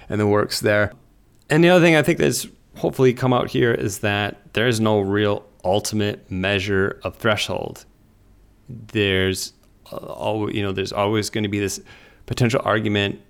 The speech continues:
especially between critical power and functional threshold power, between sci-, what is, is scientifically valid versus just raw pragmatism.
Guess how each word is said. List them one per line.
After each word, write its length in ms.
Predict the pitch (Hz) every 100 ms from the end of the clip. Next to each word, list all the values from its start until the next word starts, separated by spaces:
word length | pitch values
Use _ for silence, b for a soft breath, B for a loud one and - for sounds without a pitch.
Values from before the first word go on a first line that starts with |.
| _
especially 340 | - 123 113 113
between 280 | 107 107
critical 260 | 98 104 98
power 520 | - 98 95 98 95 -
and 140 | 95
functional 300 | 98 92 87
threshold 320 | 139 139 123
power, 280 | 107 104 101
between 560 | 95 - 101 95 - -
sci-, 320 | - 101 95
what 200 | 107 104
is, 220 | 98 - -
is 140 | - 92
scientifically 680 | - 117 120 120 117 104 101
valid 540 | 92 95 120 127 113
versus 420 | - 104 - 90 -
just 220 | - 104 - _ -
raw 400 | 95 95 98 98
pragmatism. 920 | - - 90 90 - - - 82 107